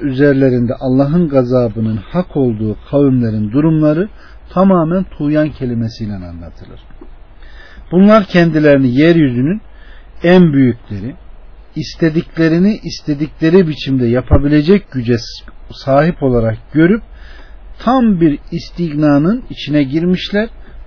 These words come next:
tuğyanın içine dalmışlardır. Bakın, Semud kavmi bağlarda, bahçelerde, çeşme başlarında, hurmalıklar arasında zevk ve sefa içinde yaşayıp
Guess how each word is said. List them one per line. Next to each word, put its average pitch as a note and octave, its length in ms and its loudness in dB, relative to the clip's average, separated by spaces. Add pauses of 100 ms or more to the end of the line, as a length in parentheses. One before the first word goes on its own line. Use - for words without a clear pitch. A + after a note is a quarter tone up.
tuğyanın D#3 540 -2
içine A#2+ 480 -8
dalmışlardır. F#2 760 -16 (580)
Bakın, F3+ 360 -2 (440)
Semud G3 540 0
kavmi C#3 400 -2
bağlarda, C3 600 2
bahçelerde, A2+ 720 -4 (640)
çeşme D3+ 480 -4
başlarında, A2 760 -4 (460)
hurmalıklar E3 680 2
arasında B2+ 680 -2 (380)
zevk F3 480 0
ve C3 80 0
sefa D#3+ 500 0
içinde C3 360 -2
yaşayıp A#2+ 540 0